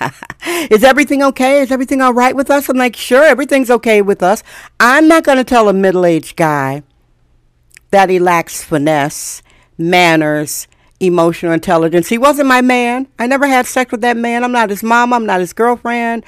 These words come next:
We were associates. We weren't necessarily that close. I didn't tell him that he turned me off because he received the praise and he didn't reciprocate it when it was his turn. I never told him that.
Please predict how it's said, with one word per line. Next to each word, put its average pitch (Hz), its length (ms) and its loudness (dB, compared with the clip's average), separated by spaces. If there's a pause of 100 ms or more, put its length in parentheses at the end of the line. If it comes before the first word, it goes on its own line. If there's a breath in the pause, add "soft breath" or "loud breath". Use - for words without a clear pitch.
(240 loud breath)
We 208 120 -2
were 180 140 2
associates. 226 680 0
We 202 60 -4
weren't 202 220 0
necessarily 202 520 -2
that 180 220 -2
close. 208 320 -2 (400 loud breath)
I 208 220 2
didn't 226 300 0
tell 277 320 0
him 202 220 -2
that 170 120 0
he 170 100 -4
turned 254 400 -2
me 175 160 0
off 156 300 -2 (240 loud breath)
because 185 340 -4
he 196 100 -8
received 247 800 -4
the 196 80 2
praise 185 680 0
and 190 200 -2
he 185 80 2
didn't 208 300 -2
reciprocate 196 800 -2
it 160 120 0 (180 loud breath)
when 202 180 2
it 190 140 0
was 180 320 0
his 170 240 -4
turn. 180 280 -2
I 190 80 0
never 208 200 -4
told 185 340 -8
him 170 120 -2
that. 147 260 -10